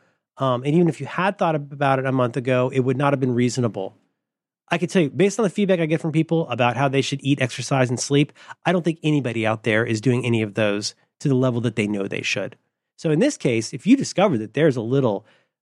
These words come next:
a little thing in your schedule that lets you slightly arrange your sleeping arrangement now that you don't have to get the kids to school or now that you don't have to be there, I mean, you know what I'm saying? Like,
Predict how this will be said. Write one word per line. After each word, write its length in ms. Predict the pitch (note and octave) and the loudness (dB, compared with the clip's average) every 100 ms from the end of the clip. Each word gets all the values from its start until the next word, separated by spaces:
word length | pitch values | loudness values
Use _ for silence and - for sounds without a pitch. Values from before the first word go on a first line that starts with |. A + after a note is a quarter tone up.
| _ _ - | _ _ -10
a 60 | D3+ | -4
little 160 | D#3 | -2
thing 180 | C#3 D3+ | 0 0
in 60 | C3+ | 0
your 80 | |
schedule 420 | B2+ - D3+ D3 G#2+ | -2 0 2 2 -2
that 140 | A2 | -2
lets 240 | A#2+ A#2 B2+ | -4 -2 -2
you 80 | A2 | -2
slightly 440 | - A2 B2+ C3+ | -4 -4 0 2
arrange 580 | A#2+ A2+ G#2+ A2+ B2 - | 2 2 0 0 0 -2
your 260 | A2+ A2 G2+ | -4 -6 -6
sleeping 500 | - - G2 C#3 D3 | -6 -6 -4 -2 -2
arrangement 560 | D3 F3 F#3+ B3 B3+ | 0 2 2 0 0
now 140 | C3 C3+ | 0 0
that 120 | C3 | 0
you 120 | B2+ | -2
don't 200 | A#2+ A#2+ | 0 0
have 120 | B2+ | -2
to 80 | - | -2
get 140 | D#3 | -8
the 60 | D3 | -2
kids 240 | - D3+ | 0 0
to 80 | D#3+ | -2
school 300 | - F#3+ E3+ | -2 0 2
or 60 | G#2+ - - | 0 -4 -2
now 60 | |
that 160 | B2 D3 | 0 0
you 40 | |
don't 240 | A2+ A#2 B2+ | 0 0 2
have 100 | D3 | 0
to 100 | E3+ | -2
be 160 | D#3+ F#3 | -2 0
there, 240 | F#3+ F#3+ _ _ | 0 0 _ _
I 40 | F3 | 2
mean, 180 | F3+ E3+ | 2 2
you 100 | F3+ | 0
know 60 | F#3+ | 0
what 60 | |
I'm 40 | F3+ | 0
saying? 300 | - F3+ F#3+ | 0 0 2
Like, 180 | D3 | 0